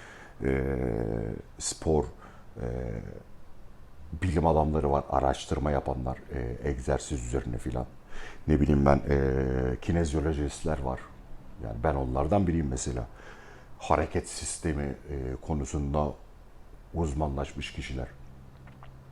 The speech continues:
Yani bir, bir bilim. Bilim de her zaman ilerler. Yani ilerlemek zorundadır. Bilim, e, sabit kaldığı noktada herhangi bir konuda, e, biz geriye gideriz. Yani her jenerasyon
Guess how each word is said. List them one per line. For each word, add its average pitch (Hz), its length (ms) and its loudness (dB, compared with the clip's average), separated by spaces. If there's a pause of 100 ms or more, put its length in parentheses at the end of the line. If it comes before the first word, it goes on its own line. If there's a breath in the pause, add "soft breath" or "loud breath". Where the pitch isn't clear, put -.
(640 soft breath)
Yani 131 380 12
bir, 160 280 12
bir 180 220 12
bilim. 143 300 10 (140)
Bilim 107 580 10
de 170 320 12
her 120 240 12
zaman 104 540 8
ilerler. 95 480 6 (580)
Yani 65 160 -4
ilerlemek 85 640 4
zorundadır. 87 600 2 (120)
Bilim, 82 320 2 (760 soft breath)
e, 73 60 -4 (540)
sabit 90 520 6
kaldığı 95 400 8
noktada 113 600 10
herhangi 80 520 8
bir 71 100 2
konuda, 147 640 6
e, 92 140 2
biz 104 200 4
geriye 127 300 10
gideriz. 73 360 0
Yani 90 400 8
her 190 360 12
jenerasyon 160 960 12